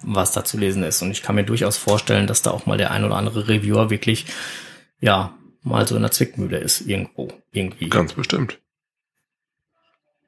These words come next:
Speaker 1: Ja. So, jetzt kommen wir auch eigentlich schon zum letzten Punkt. Wir haben heute schon wieder etwas länger gebraucht. Wir sind jetzt bei einer Stunde zweiundzwanzig Minuten,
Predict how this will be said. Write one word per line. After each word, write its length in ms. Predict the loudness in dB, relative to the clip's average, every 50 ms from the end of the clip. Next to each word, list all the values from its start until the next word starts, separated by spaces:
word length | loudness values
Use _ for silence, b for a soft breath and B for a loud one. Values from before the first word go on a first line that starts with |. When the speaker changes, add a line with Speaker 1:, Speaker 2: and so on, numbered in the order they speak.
| _ _ _ _ -2
Speaker 1:
Ja. 260 | 0 0 0 -2 _ _ _ _ -6 B B B B B B B B B B B B
So, 540 | B 2 4 4 4 4 4 2 0 -2 -6 -14 -20 -20 -14 -4
jetzt 340 | -2 0 0 2 0 0 0
kommen 200 | 0 0 0 2
wir 100 | 0 0
auch 100 | -2 0
eigentlich 380 | 0 0 0 0 0 -2 -4
schon 180 | -2 -2 0 0
zum 240 | 0 2 2 4 4
letzten 340 | 4 2 2 0 -2 -2 0
Punkt. 260 | 2 2 2 2 2
Wir 100 | 4 4
haben 300 | 4 4 4 4 4 6
heute 200 | 6 6 6 4
schon 240 | 2 0 0 0 0
wieder 300 | 2 2 0 0 -2 -8
etwas 320 | -8 -4 -2 -2 -2 0
länger 300 | 0 0 0 2 0 0
gebraucht. 480 | 0 0 2 4 4 4 2 0 -2 -2
Wir 100 | 0 0
sind 180 | 2 0 0
jetzt 160 | 0 0 0
bei 200 | -2 -2 -2 0
einer 240 | 2 2 2 2 0
Stunde 320 | -4 -6 -2 -2 -2 -2 0
zweiundzwanzig 580 | -2 -2 -2 -2 -2 -4 -4 -4 -6 -2 0
Minuten, 380 | 2 2 2 0 -2 -6 -6